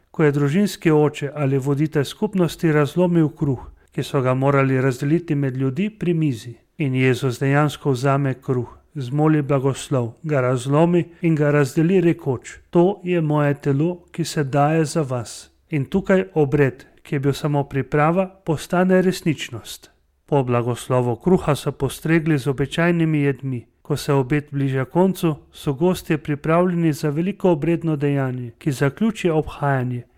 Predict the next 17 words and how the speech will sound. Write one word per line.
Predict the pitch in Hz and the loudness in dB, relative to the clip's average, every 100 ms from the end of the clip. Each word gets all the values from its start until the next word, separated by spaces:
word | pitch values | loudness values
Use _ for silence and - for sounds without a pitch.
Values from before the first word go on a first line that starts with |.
| _ | _
in | 165 143 | -2 0
mu | 143 | 0
da | 135 131 | 0 0
globlji | 127 180 180 185 | 2 2 2 0
pomen. | 185 160 151 127 - _ _ | 0 0 0 -4 -8 _ _
Vsi | - 208 | -4 -2
si | 180 185 | 2 4
umijejo | 160 143 151 143 139 135 | 4 4 4 4 4 4
roke, | 131 127 - - _ _ | 2 0 -8 -20 _ _
tako | - - 160 | -6 -2 -2
kot | 165 - | -2 -4
na | 147 | -2
začetku. | 139 135 139 120 - - _ _ | -2 -2 -6 -8 -12 -20 _ _
Ko | 139 | 0
je | 123 | 0
to | 127 117 | 0 -2
končano, | 127 123 147 135 147 160 | -2 0 2 4 4 0